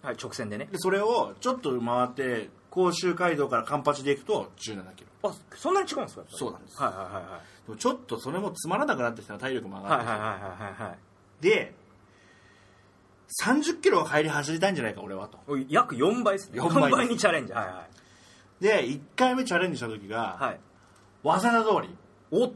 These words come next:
Speaker 1: と。
Speaker 2: 山手通りから早稲田通りって、
Speaker 1: はいはいはいはいはい。
Speaker 2: ビューって行ったら、でも僕結構道迷うんですけど、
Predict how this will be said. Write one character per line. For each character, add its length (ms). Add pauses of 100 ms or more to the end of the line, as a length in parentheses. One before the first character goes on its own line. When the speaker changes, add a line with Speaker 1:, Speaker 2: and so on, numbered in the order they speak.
(100)
Speaker 1:
と。 140
Speaker 2:
山 240
手 120
通 80 (120)
り 100
か 120
ら 80
早 120 (100)
稲 100
田 40
通 80
り 40
っ 20
て、 60
Speaker 1:
は 80
い 20
は 240
い 40
は 80
い 100
は 160
い 40 (120)
は 40
い。 40
Speaker 2:
ビ 60
ュ 480
ー 40
っ 40
て 100
行 60
っ 40
た 60
ら、 60
で 60
も 160
僕 120
結 140
構 100
道 160
迷 120
う 100
ん 20
で 80
す 60
け 60
ど、 100